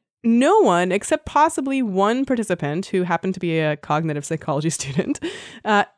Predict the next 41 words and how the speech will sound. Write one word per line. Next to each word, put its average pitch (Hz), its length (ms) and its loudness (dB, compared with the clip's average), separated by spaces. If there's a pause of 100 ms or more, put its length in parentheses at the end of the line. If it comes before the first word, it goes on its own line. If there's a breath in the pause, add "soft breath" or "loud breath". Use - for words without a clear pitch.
(140)
said 190 400 0
that 226 120 2
it 175 80 2
was 233 120 0
because 226 420 -2
they 202 120 0
were 202 80 -2
on 196 180 -2
the 214 80 -2
right-hand 170 460 -4
side 151 140 -4
of 156 40 -6
the 190 80 -8
table. 392 380 -8
They 185 100 0
made 233 240 0
up 262 160 0 (120)
all 302 300 4
kinds 262 380 -2
of 240 120 -6
reasons. 170 520 -4
You 180 60 -2
know, 156 160 -2
this 180 160 -2
particular 233 680 -2
pair 208 340 0
of 208 80 0
hose 196 400 0
is 190 160 0
softer 175 580 -2
or 165 60 0
has 151 160 -4
better 175 200 -4
quality 175 480 0
or 165 40 2
is 151 80 -2
a 139 60 -10
nicer 160 280 -8
color 165 460 -2
or 147 60 -6
something, 180 220 -8